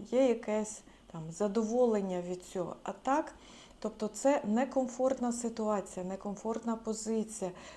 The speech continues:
коли люди чимось або незадоволені, або людям живеться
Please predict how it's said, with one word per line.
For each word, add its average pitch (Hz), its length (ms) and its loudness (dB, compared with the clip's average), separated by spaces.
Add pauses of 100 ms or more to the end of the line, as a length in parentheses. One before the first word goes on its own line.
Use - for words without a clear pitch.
(100)
коли 233 600 4
люди 214 760 4 (1400)
чимось 233 680 4
або 196 400 0
незадоволені, 208 1500 4 (680)
або 220 520 4
людям 220 540 4 (100)
живеться 208 720 0